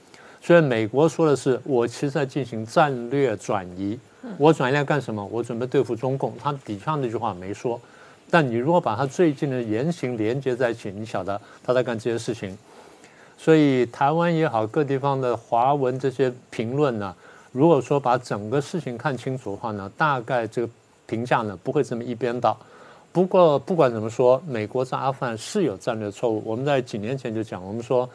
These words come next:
Speaker 1: 当初进去打这个塔利班的时候呢，其实美国是犯错的。当时有人建议说，你要么就跟塔利班谈判。为什么跟塔利班谈判呢？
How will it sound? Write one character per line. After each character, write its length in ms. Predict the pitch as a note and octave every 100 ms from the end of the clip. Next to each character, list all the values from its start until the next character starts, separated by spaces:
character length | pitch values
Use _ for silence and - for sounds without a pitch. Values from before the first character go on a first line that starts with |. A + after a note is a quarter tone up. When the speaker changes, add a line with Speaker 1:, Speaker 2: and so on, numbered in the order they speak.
| - - - - - - -
Speaker 1:
当 240 | E3 F3
初 220 | F#3 - E3
进 220 | - D3+
去 120 | C#3+
打 280 | A#2+ G2+ F#2+
这 100 | -
个 100 | B2
塔 200 | A2+ A#2+
利 80 | G#2+
班 160 | A2
的 100 | A2+
时 100 | A2
候 120 | A2
呢， 180 | G2 F#2 F2
其 140 | A#2+
实 140 | A2
美 140 | B2 G2+
国 160 | G#2+
是 100 | A2
犯 240 | - B2+ G2+
错 240 | - A2+
的。 120 | G2 - _ _ _ _ _ _ _ _ - - - - - -
当 140 | D#3+
时 100 | E3
有 60 | C#3
人 100 | B2
建 180 | A#2+ C3
议 40 |
说， 180 | A#2 B2
你 140 | A2
要 120 | C3+ E3+
么 80 |
就 100 | B2
跟 100 | C#3+ A#2
塔 100 | A#2
利 80 |
班 160 | G#2 A2
谈 180 | G#2 F#2+
判。 220 | G#2+ A2+ - _ - - - _ -
为 120 | G3+
什 100 | F3+
么 80 | E3
跟 140 | E3
塔 120 | C#3
利 80 | D3
班 180 | B2+ C3
谈 200 | C3 G#2
判 220 | A2 A2+
呢？ 160 | F#2